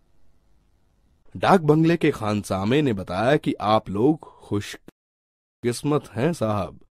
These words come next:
आपसे पहले चौदह टूरिस्ट आए थे, हफ्ते भर पड़े रहे, बर्फ नहीं दिखी।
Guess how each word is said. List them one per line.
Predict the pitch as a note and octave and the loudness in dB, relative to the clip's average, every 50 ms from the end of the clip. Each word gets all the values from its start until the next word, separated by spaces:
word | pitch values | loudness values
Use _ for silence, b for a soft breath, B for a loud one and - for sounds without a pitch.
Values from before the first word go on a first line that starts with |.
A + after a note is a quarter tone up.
| _ _ _ _ - | _ _ _ _ 0
आपसे | G2+ A2+ A2+ - - A2+ | 0 0 0 0 -4 -4
पहले | G2 - F#2+ F#2 G#2 G#2+ B2+ D3+ E3 | -2 -2 -4 -2 0 2 2 2 2
चौदह | D#3+ _ - G#2 G#2+ G#2+ A2 C3 C#3+ | 0 _ -2 0 0 2 2 2 0
टूरिस्ट | C#3 - - A#2 A#2+ B2+ C#3 C3 - - | 2 0 -2 -2 0 0 0 -2 -2 -2
आए | G#2+ A#2+ C#3+ F3+ F3 | 0 2 2 2 2
थे, | - - - - _ _ _ _ _ _ _ _ _ _ _ _ - | 0 -6 -14 -14 _ _ _ _ _ _ _ _ _ _ _ _ -8
हफ्ते | A2+ A2 - - - D3+ C#3+ | -8 -8 -6 2 6 6 6
भर | B2 A#2 B2 D3 C#3+ | 6 4 0 -2 0
पड़े | D#3 C#3+ C#3+ D3 D3 | 0 0 2 4 4
रहे, | C#3+ C#3 C#3+ C#3 B2 G2+ E2+ F#2+ - _ _ _ _ _ _ - | 4 6 4 4 4 2 -2 -6 -16 _ _ _ _ _ _ -18
बर्फ | G2 G2 A2+ B2+ C#3 - - | -8 -2 -2 -2 -2 0 0
नहीं | B2 A#2+ A#2+ D#3+ G3 | 0 2 4 2 2
दिखी। | F#3+ F#3 F3 - C3 A2+ F#2 | 2 0 -2 -2 -2 -4 -4